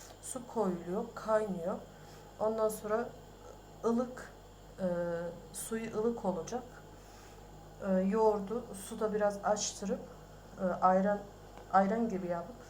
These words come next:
içine vereceğiz. Eğer kaynar kaynar verirseniz, e, çorbanız kesilir arkadaşlar. Bunu da söylemiş olayım. Zaten yaparken göstererek yapacağım size de.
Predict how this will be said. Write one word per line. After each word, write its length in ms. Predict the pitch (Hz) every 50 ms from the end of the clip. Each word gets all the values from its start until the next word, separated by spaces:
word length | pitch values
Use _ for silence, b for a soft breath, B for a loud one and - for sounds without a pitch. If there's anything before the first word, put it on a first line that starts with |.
| B B B B B B B - - -
içine 400 | 240 233 - - 214 214 220 220
vereceğiz. 360 | 214 208 196 190 190 185 190
Eğer 320 | 190 190 196 202 202 196 -
kaynar 460 | - 208 202 196 196 214 233 233 226
kaynar 440 | - 214 196 196 190 185 185 185 202
verirseniz, 680 | 220 220 254 226 - - - 202 208 233 240 - - B B B B B B B B B B - - 185
e, 220 | 185 185 185 185
çorbanız 640 | - 214 208 202 202 196 202 208 220 226 - - -
kesilir 460 | - 214 190 190 - 202 196 208 190
arkadaşlar. 760 | 185 165 165 160 - 170 165 170 170 - - - 196 196 202 214 202 - - - - -
Bunu 200 | 196 196 190 190
da 60 | 190
söylemiş 640 | 190 - - 190 185 180 180 185 190 190 190 - -
olayım. 340 | 180 165 - 170 196 220 B B B B B B B
Zaten 420 | - - 196 185 185 185 - 196
yaparken 720 | 190 190 190 190 190 190 196 190 190 190 - 185 185 180 180
göstererek 720 | 185 185 185 - - - 185 180 180 185 185 190 - -
yapacağım 480 | 151 147 - - - - 156 147 147 -
size 260 | - - - - 165
de. 180 | 156 - 233